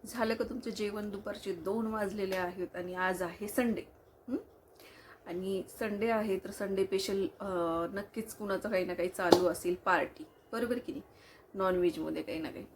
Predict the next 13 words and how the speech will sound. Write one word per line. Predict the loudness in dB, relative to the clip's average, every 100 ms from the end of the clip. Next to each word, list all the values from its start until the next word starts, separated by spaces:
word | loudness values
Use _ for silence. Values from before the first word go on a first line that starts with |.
| -20 -20 -20 -14 -4
तर, | 0
अं, | 2 2 -2 -8 -20 -12
मी | -4 0 2 2 0 -2
माझ्याकडे | -2 -2 -2 -2
ही | -2
चाल-, | -4 -2 0 0
म्हणजे | -4 -6 -6 -4 0 0 -2
नॉनव्हेज | -4 -2 0 -2
बनले | 0 0 0 -2
पण | -6 -10 -10
चिकन | -8 -8 -4 -4
आहे. | -6 -12 -20 -20 -20 -12
हं? | -2